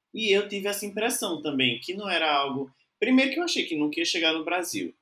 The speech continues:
né? Segundo que eu achei que era algo assim, que, que tipo,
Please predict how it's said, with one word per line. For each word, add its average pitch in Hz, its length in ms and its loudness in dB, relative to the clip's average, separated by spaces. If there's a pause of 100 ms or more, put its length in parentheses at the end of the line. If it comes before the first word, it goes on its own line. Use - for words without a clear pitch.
(100)
né? 117 360 -4
Segundo 196 460 -6
que 226 100 -6
eu 226 40 0
achei 220 240 -2
que 208 140 -4
era 208 240 4
algo 202 200 0
assim, 180 320 -4
que, 147 360 0 (320)
que 156 180 0
tipo, - 460 -2